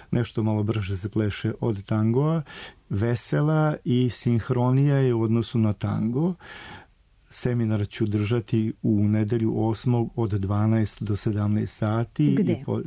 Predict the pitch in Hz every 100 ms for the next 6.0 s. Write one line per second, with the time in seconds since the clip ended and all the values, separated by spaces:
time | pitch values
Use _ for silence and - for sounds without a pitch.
0 | - 139 175 - - - - 120 185 170
1 | 180 175 117 123 156 - 180 170 139 -
2 | 117 104 110 113 110 110 123 120 123 120
3 | - - - - 120 113 107 113 113 -
4 | - 107 107 - - - - - - 156
5 | 127 110 104 113 170 175 - - - -